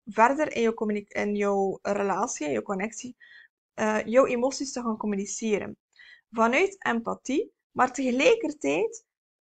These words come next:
op een hele duidelijke manier. Dus wel liefdevol, wel vanuit je eigen emoties, wel vanuit wat dat je ervaart en voelt,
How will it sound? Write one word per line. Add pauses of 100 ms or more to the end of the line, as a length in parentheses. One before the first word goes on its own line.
(420)
op
een
hele
duidelijke
manier.
Dus
wel
liefdevol,
wel
vanuit
je
eigen
emoties,
wel
vanuit
wat
dat
je
ervaart
en
voelt,